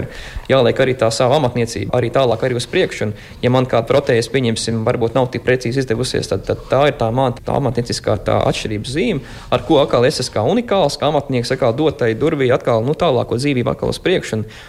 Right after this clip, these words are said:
un nākošie amatnieki, pieņemsim, redzēs atkal, nu, t-, nu, līdz ar to tad mēs to kultūras mantojumu tādā veidā nesam uz priekšu, lai redzētu, nu, kad man arī kat-, katru luktu, pieņemsim, nav, nav tur jāizlīdzina, un arī tas vecais krāsojums ir nav, kā jau es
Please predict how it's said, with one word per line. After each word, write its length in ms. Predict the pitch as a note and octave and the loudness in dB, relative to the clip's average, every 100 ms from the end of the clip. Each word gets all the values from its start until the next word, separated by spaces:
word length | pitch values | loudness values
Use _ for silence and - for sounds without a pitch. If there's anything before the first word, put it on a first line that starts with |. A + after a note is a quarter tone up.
| - | -4
un 80 | A2+ | 2
nākošie 400 | A#2 C#3+ D#3 D#3 | 2 4 2 2
amatnieki, 380 | D#3+ D3+ D3 C3+ | 2 2 0 0
pieņemsim, 320 | D3+ C3 - | 0 0 0
redzēs 380 | C#3 A3 A#2 A2+ | 2 4 2 0
atkal, 240 | A#2+ - - | -2 -4 -4
nu, 80 | A#2 | -6
t-, 80 | - | -6
nu, 160 | G#2+ A2+ | -4 -2
līdz 220 | B2+ G#2+ | -2 -4
ar 20 | - | 0
to 180 | C3+ C#3 - - | 0 0 -6 -2
tad 160 | B2+ B2+ | 0 2
mēs 220 | A#2 - | 0 -2
to 100 | G#2 | -2
kultūras 400 | A2+ C3 A2 - | 0 0 0 2
mantojumu 400 | A#2+ C#3+ A2+ C#3 | 2 2 2 2
tādā 220 | C3 A2+ | 2 2
veidā 160 | C3 A#2 | 2 2
nesam 260 | B2 - A2 | 0 0 -4
uz 80 | - | -4
priekšu, 340 | - E3+ - - - - - B2+ | 0 0 -2 -8 -14 -18 -2 2
lai 100 | D3+ | 4
redzētu, 400 | G3 B2+ - A2+ | 4 0 0 0
nu, 140 | A#2 A#2 | 0 0
kad 220 | G2+ G2+ - - - | -2 -4 -8 -10 0
man 160 | A2+ | 2
arī 160 | D3+ D3 | 2 2
kat-, 240 | - A#2+ | 0 0
katru 300 | - A#2+ A#2+ | 2 2 2
luktu, 160 | C3+ - | 0 0
pieņemsim, 380 | A#2+ A2 - A2 | 0 0 -2 0
nav, 180 | B2+ A2+ B2+ | 0 2 0
nav 160 | F#3 | 0
tur 160 | A2+ B2+ | 0 0
jāizlīdzina, 560 | A2 - A2+ G#2 G#2+ | 0 -2 -2 0 -2
un 160 | A#2 - | -2 -2
arī 300 | - G#2+ G2+ | -2 -4 -2
tas 140 | - A2 | -2 -2
vecais 300 | A#2 E2+ - | 0 -2 2
krāsojums 500 | B2 B2+ A#2+ A2+ - | 2 2 2 0 0
ir 80 | A#2 | 2
nav, 160 | E3 D3+ | 2 4
kā 140 | A2+ | 2
jau 80 | G#2+ | 2
es 80 | G#2 | 0